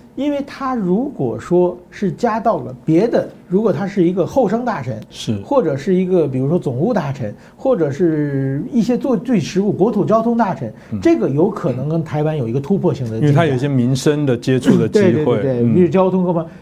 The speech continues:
Speaker 1: 但是防卫大臣是太敏感的位置，
Speaker 2: 嗯。
Speaker 1: 所以说呢，基本上不，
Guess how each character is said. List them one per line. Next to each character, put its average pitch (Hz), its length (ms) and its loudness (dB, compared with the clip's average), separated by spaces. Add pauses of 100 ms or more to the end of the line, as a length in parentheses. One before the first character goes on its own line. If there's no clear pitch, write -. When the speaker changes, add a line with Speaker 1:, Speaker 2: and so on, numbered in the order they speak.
(100)
Speaker 1:
但 277 180 0
是 202 260 0
防 - 440 -4
卫 381 140 0
大 185 120 -2
臣 170 140 -4
是 165 160 -4
太 294 240 -2
敏 151 220 0
感 - 140 -4
的 147 100 -4
位 147 180 0
置， 135 180 -6 (220)
Speaker 2:
嗯。 120 100 -2
Speaker 1:
所 262 160 4
以 247 80 0
说 202 160 0
呢， 139 240 -2 (380)
基 285 180 2
本 165 240 0
上 139 300 -2 (500)
不， 262 160 -4